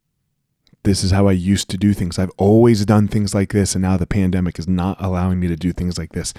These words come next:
It's the pandemic's fault. It's the government's fault. It's the governor's fault. It's the president's fault. It's the racist's fault.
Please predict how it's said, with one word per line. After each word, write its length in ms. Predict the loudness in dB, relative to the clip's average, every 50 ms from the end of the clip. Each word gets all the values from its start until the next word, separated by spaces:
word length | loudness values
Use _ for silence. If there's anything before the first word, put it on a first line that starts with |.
| -18 -20 -20 -20 -20 _
It's 240 | -10 -8 -6 -6 -6
the 100 | -6 -4
pandemic's 720 | -4 -2 -2 -2 -2 -2 -4 -4 -4 -4 -6 -6 -8 -10 -10
fault. 540 | -8 -8 -8 -8 -8 -8 -12 -16 -18 -18 -18 _ -20 -18 -18 -18 -20 -20 -20 -20 _ _ _ -20 -20 _ _ _ _ -18 -16 -16 -16 -18 -18 -14 -6
It's 200 | -4 -4 -4 0
the 120 | -2 -2 0
government's 560 | 2 2 4 4 4 4 2 0 -2 -6 -12
fault. 360 | -10 -6 -4 -4 -4 -6 -6 _
It's 220 | -8 -6 -6 -4
the 140 | -4 -4 -4
governor's 560 | -2 2 2 4 4 4 2 2 0 -4 -6
fault. 340 | -6 -2 0 0 0 0 -2
It's 200 | -4 -6 -4 -6
the 80 | -8 -4
president's 720 | -2 0 2 4 4 4 4 4 2 0 -2 -4 -6 -8
fault. 380 | -12 -6 -2 -2 0 0 -2 -4
It's 200 | -6 -6 -6 -6
the 140 | -6 -6 -6
racist's 840 | -2 0 2 2 2 2 0 -2 -6 -6 -8 -8 -8 -8 -8 -10 -8
fault. 380 | -4 0 0 0 0 -2 -4